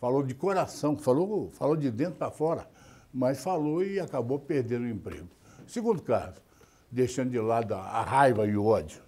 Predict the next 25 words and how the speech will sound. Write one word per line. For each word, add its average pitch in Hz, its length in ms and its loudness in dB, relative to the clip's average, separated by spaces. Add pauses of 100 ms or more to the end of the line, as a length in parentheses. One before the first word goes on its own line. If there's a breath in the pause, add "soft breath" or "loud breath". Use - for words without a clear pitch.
(760 soft breath)
convivência 170 680 2
pacífica. - 800 -4 (960 soft breath)
A 143 120 -6
gente 160 180 2
pode 175 240 -2
dizer 104 380 -2
que - 120 -10
aqui 135 280 -4
no 156 80 4
futebol 101 400 -2
mineiro 107 320 0
há 147 40 2
um 170 140 -2
exemplo 131 580 -2
de 131 80 -8
convivência 127 560 -4
pacífica, 120 600 -8
de, 95 120 -6
de 117 400 -8
casal. 107 600 -2 (640 soft breath)
O 131 120 -2
Vitório 143 420 0
Mattioli 131 540 -2
é 156 40 -6
casado 127 680 -4